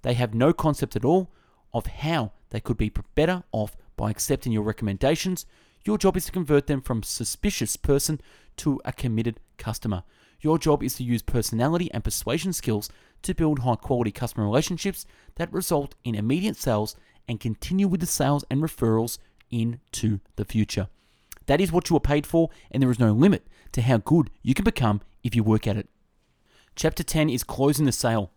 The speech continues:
the end game of selling. Main idea, fortunately, closing a sale is difficult. That creates the opportunity for you to prosper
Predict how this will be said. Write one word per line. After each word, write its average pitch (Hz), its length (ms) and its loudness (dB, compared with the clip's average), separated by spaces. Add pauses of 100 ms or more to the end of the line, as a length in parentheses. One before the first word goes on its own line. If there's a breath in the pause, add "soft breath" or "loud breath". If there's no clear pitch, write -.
the 123 140 -4
end 156 200 0
game 156 200 0
of 131 80 0
selling. 110 380 -2 (400 soft breath)
Main 135 220 4
idea, 143 380 2 (380 soft breath)
fortunately, 214 440 2
closing 190 560 0
a - 80 -4
sale 113 440 0
is 110 140 -6
difficult. 110 480 -2 (340 soft breath)
That 147 160 0
creates 175 280 -2
the 170 80 0
opportunity 143 400 -2
for 127 140 -4
you 143 200 -2
to - 160 -10
prosper - 540 -4